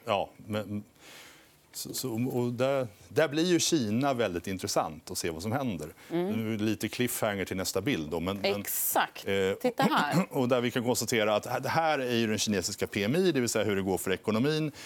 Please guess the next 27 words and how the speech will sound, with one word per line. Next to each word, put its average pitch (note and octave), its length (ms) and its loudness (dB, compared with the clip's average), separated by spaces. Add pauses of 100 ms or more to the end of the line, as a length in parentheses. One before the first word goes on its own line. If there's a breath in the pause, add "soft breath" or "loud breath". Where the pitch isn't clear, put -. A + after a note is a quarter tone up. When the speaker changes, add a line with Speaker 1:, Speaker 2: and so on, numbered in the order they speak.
(320 loud breath)
Speaker 1:
Eh, G#2+ 220 2
och, A2+ 300 -2
och A2 80 2
som A2 140 2
vissa G#2+ 280 2
har G#2+ 160 4
åsikter G#2 540 0
om F2 240 2
då E2+ 160 2
är, F2 460 -2
är F2+ 80 0
kanske, F2+ 360 -2 (460)
ja, A#2 180 -2 (380)
kan A2+ 160 -2
vara G2 80 0
manipulerad A#2+ 680 2
eller C#3 120 4
annat. B2+ 280 2
Men B2 100 0
det C3 80 2
som C#3 180 0
inte D3+ 260 -2
brukar D#3 220 2
vara C#3 100 2
manipulerat A#2+ 640 0
är G2+ 180 2
kolkonsumtionen, A2 1300 2